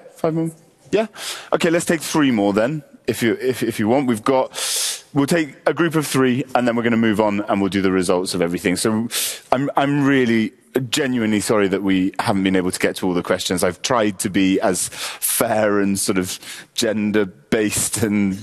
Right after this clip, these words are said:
directions across the room and stuff. Uh, so the three that I'm gonna go for are five six two. Yeah. <laughs> Yeah, you've been,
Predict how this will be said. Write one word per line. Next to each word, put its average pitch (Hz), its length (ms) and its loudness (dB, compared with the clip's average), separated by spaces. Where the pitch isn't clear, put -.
directions 107 760 0
across 101 300 0
the 104 100 2
room 98 320 4
and 95 100 0
stuff. - 720 -4
Uh, 110 240 2
so - 140 0
the 127 100 2
three 175 200 2
that 156 60 2
I'm 143 100 2
gonna 135 120 2
go 139 160 2
for 131 320 2
are 110 260 4
five 165 600 0
six - 400 -2
two. 277 400 0
Yeah. 135 200 2
<laughs> - 180 0
Yeah, 110 120 4
you've 107 200 0
been, 117 160 0